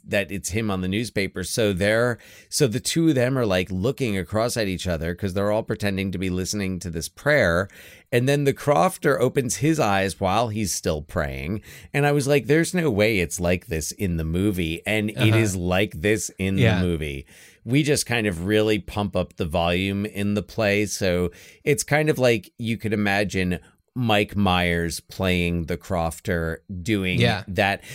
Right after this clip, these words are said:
Speaker 1: like, between that and the father from So I Married an Axe
Speaker 2: I was
Speaker 1: Murderer.
Speaker 2: gonna ask if you had your students
Speaker 1: Oh.
Speaker 2: watch. Yeah.
Speaker 1: De-, definite-, we definitely watched, like, his, like, one of his scenes.
Speaker 2: The Pentaveret?
Speaker 1: Yes. Uh-huh.
Speaker 2: <laughs>
Speaker 1: Yep.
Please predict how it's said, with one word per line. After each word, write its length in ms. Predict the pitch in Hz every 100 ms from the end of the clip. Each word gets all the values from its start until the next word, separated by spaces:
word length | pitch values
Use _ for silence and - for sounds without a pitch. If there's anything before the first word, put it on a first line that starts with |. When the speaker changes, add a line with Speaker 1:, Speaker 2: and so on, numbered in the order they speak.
| -
Speaker 1:
like, 240 | 151 143
between 360 | 131 147 135 123
that 280 | 113 113 92
and 100 | 107
the 60 |
father 400 | 95 107 95 90
from 180 | 85 104
So 200 | 87 107
I 60 | 90
Married 360 | 90 82 80
an 60 | 80
Axe 200 | 80 80
Speaker 2:
I 140 | 190
was 140 | 196 143
Speaker 1:
Murderer. 140 | 180
Speaker 2:
gonna 100 | 170
ask 340 | 156 170 147 143
if 160 | 123
you 140 | 135 123
had 260 | 131 123
your 340 | 123 123 123 120
students 380 | - 156 135 107
Speaker 1:
Oh. 40 |
Speaker 2:
watch. 500 | 120 123 120 - - _ _
Yeah. 180 | 127 117
Speaker 1:
De-, 180 | 127 - _ 135
definite-, 460 | 156 147 143 156 147
we 140 | 139
definitely 440 | 143 139 151 147 135
watched, 460 | 123 113 87 -
like, 320 | 110 104 95 -
his, 460 | 82 117 92 - -
like, 280 | 123 113 104
one 240 | 110 113
of 100 | 107
his 180 | 98 87
scenes. 400 | - 98 87 85
Speaker 2:
The 60 | 80
Pentaveret? 800 | 147 143 120 131 127 139 143 151 _ _ _ _ -
Speaker 1:
Yes. 540 | 139 160 113 - - - _ -
Uh-huh. 520 | 113 117 117 131 190
Speaker 2:
<laughs> 1500 | - 180 - 175 - - - - - - - - 156 - -
Speaker 1:
Yep. 260 | 139 120